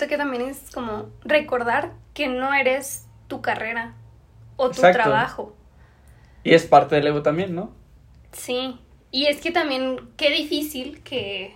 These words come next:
Speaker 1: o sea, ahorita estamos empezando nuestra vida laboral, ¿no? Pero quién quita de que tú en diez, veinte, treinta años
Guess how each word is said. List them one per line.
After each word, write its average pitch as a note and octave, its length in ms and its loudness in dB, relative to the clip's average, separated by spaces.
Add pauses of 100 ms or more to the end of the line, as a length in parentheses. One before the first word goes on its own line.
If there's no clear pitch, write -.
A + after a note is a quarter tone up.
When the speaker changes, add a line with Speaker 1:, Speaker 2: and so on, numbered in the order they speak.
(160)
Speaker 1:
o D4+ 60 -6
sea, F4 120 4
ahorita F4+ 160 -2
estamos F4+ 300 2
empezando C4+ 360 -4
nuestra D4 280 -4
vida A#3+ 180 -2
laboral, G#3+ 380 -4
¿no? C#4+ 180 -8
Pero A#3+ 200 -4
quién D4 180 -4
quita D4 260 0
de C4+ 140 0
que C4 120 -8
tú C#4 220 -6
en B3 580 -8
diez, C4+ 380 -2
veinte, C4 360 -6
treinta B3+ 400 -6
años C4 460 -10